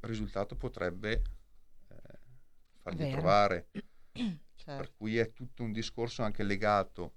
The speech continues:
Speaker 1: e questo qua fa parte anche una delle competenze che il macellaio deve avere, che prima non ho mica detto, perché il macellaio deve anche sapere come deve essere cucinato un taglio.
Speaker 2: È vero.
Speaker 1: Perché altrimenti diventa...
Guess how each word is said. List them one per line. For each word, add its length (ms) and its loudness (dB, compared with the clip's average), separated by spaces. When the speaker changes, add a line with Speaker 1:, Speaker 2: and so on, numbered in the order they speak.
Speaker 1:
e 260 -2
questo 220 -6
qua 100 -4
fa 140 -6
parte 240 0
anche 160 -6
una 140 -4
delle 560 -2
competenze 520 -6
che 60 -6
il 60 -6
macellaio 360 -4
deve 160 -6
avere, 420 -4
che 120 -12
prima 240 -2
non 100 -2
ho 40 -4
mica 200 -4
detto, 260 0
perché 220 -4
il 80 2
macellaio 400 -2
deve 200 -2
anche 120 -8
sapere 540 -10
come 240 -14
deve 140 -6
essere 200 -6
cucinato 440 -14
un 100 -20
taglio. 340 -20
Speaker 2:
È 120 -8
vero. 360 -10
Speaker 1:
Perché 160 -14
altrimenti 500 -6
diventa... 720 -10